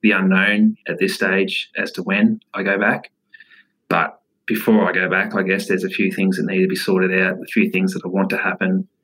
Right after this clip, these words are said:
As you've mentioned, Annie, in terms of the work-life balance, there's a few things that we need to get done, not get done, a few things we'd like to happen before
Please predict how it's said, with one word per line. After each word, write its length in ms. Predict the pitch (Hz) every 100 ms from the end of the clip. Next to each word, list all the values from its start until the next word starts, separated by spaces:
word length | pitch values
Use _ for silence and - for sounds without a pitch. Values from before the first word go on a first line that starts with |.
| _ -
As 220 | 214 -
you've 260 | - 92 95
mentioned, 380 | 95 - 101 95
Annie, 260 | 101 107
in 100 | 92
terms 320 | 90 98 95
of 100 | 92
the 80 | 95
work-life 520 | 92 95 95 92 92
balance, 380 | 95 98 104 -
there's 180 | 92 90
a 60 | 95
few 240 | 98 95
things 220 | 95 95
that 80 | 98
we 80 | -
need 200 | 95 95
to 80 | 92
get 200 | 98 -
done, 320 | 95 101 101 _ -
not 160 | 110
get 160 | - 113
done, 240 | - - -
a 40 |
few 200 | - 110
things 200 | 107 95
we'd 180 | 98 87
like 220 | 92 98 -
to 120 | 104
happen 320 | 95 98 92
before 640 | 92 92 - 101 101 101